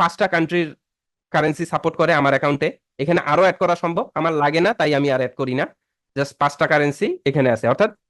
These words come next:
ভিন্ন ভিন্ন পাঁচ ধরনের মুদ্রা সাপোর্ট করে। আপনার অ্যাকাউন্টে কম দেখাতে পারে, তিনটা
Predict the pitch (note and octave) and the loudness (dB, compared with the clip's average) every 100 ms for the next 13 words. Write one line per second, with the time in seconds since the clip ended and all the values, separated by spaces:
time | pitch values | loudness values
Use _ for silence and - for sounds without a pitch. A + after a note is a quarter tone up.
0 | C3+ F#3+ A#3+ B3 B3 C4 F#3 F#3 F3+ G#3 | 2 4 6 4 2 2 2 0 0 0
1 | A#3+ B3 F3 D#3+ A3 F4+ A3 G3+ F3+ C3+ | 0 0 0 -2 -2 -2 -4 -2 -2 -2
2 | B2 D3+ A3 A3 A3 A3 G#3+ A3 G3+ D#3 | -2 0 0 0 0 -2 -2 -2 -2 -2
3 | A#2+ A2 G#2+ - _ - A#3 A3 | -4 -6 -8 -10 _ -4 0 2